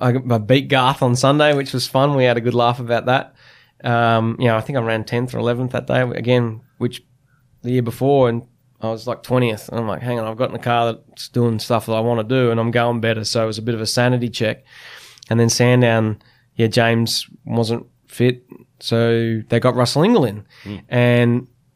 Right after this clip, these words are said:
Speaker 1: that, that was good, but I didn't wanna be the lead driver 'cause I'd just been the lead driver. I wanted to
Speaker 2: <laughs>
Speaker 1: do
Speaker 2: Here I am
Speaker 1: the
Speaker 2: trying to be the co-driver,
Speaker 1: Yeah.
Speaker 2: and I'm thrust back into the main bit.
Speaker 1: But, you know, like, Sandown practice session before qualifying, I was the quickest of the four H R T cars.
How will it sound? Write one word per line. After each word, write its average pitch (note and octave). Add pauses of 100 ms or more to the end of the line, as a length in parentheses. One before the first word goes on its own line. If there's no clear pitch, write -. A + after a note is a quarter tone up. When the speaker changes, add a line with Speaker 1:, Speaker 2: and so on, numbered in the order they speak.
Speaker 1:
that, -
that D#3+
was C3
good, G3+
but C3+
I E3+
didn't A3
wanna A3
be F#3
the B2
lead A2+
driver A2+
'cause B2
I'd C3+
just -
been A#3
the E3+
lead C3+
driver. B2+
I D3+
wanted G3+
to E3+
Speaker 2:
<laughs> D3
Speaker 1:
do G#3
Speaker 2:
Here F#3
I D3+
am D3
Speaker 1:
the C#3+
Speaker 2:
trying D3
to D3
be C#3+
the B2+
co-driver, C#3+
Speaker 1:
Yeah. A3
Speaker 2:
and C3+
I'm B2
thrust C3+
back B2
into A#2+
the A2+
main C#3
bit. -
Speaker 1:
But, F#3
you D#3
know, D3
like, C#3+
Sandown E3+ (120)
practice E3
session E3
before D#3
qualifying, D#3+
I D3
was C3
the -
quickest -
of C3+
the C3
four C#3+
H C3+
R D3
T D3+
cars. D3+